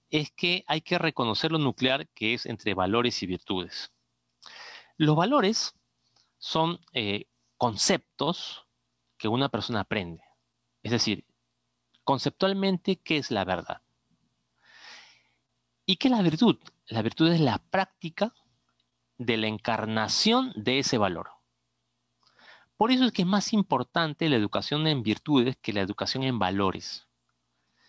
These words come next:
Si tengo que elegir entre dos colegios y en un colegio me dicen educación en valores y en la otra me dice educación en virtudes,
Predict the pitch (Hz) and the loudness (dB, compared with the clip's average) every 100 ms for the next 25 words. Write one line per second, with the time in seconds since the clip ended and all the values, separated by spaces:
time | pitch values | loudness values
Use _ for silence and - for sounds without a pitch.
0 | _ _ _ - - 120 117 - - 151 | _ _ _ -12 -6 0 -2 -2 -4 -2
1 | 170 165 143 110 165 156 151 120 110 139 | -2 -2 -4 -2 0 2 2 2 2 0
2 | - - 113 123 113 - 95 - - 110 | -2 0 2 2 -2 -8 -10 -10 -6 -4
3 | 131 139 135 139 151 123 113 135 - 101 | -2 0 0 0 -2 -2 0 2 0 -2
4 | 98 123 143 143 208 240 226 208 202 175 | -2 -2 0 0 0 0 0 2 2 2
5 | 110 98 - 101 123 143 135 107 101 113 | 0 -4 -4 -4 -2 -2 -2 -2 -4 -2
6 | 175 185 151 147 139 170 220 - | 0 2 2 4 4 4 0 -8